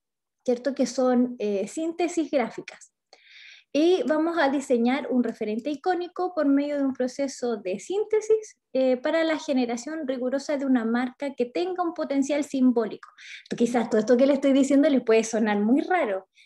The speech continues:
pero en el momento en que vamos a hablar todos los términos, eh, vamos a, a hacer como, como un mini glosario, una cosa así, para que hablemos todos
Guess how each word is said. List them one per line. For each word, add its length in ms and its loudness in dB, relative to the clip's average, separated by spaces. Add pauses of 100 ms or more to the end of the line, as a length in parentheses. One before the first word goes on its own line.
pero 220 6 (100)
en 140 4
el 100 4
momento 320 0
en 80 -6
que 100 -6
vamos 260 -4
a 60 -4
hablar 320 -4
todos 180 -2
los 280 -6
términos, 500 -4 (460)
eh, 480 -4 (400)
vamos 520 0
a, 320 0
a 260 0 (180)
hacer 420 -2
como, 680 0 (340)
como 160 2
un 60 4
mini 260 4
glosario, 720 -4
una 180 0
cosa 220 -4
así, 480 -8
para 200 0
que 120 0
hablemos 400 0
todos 160 0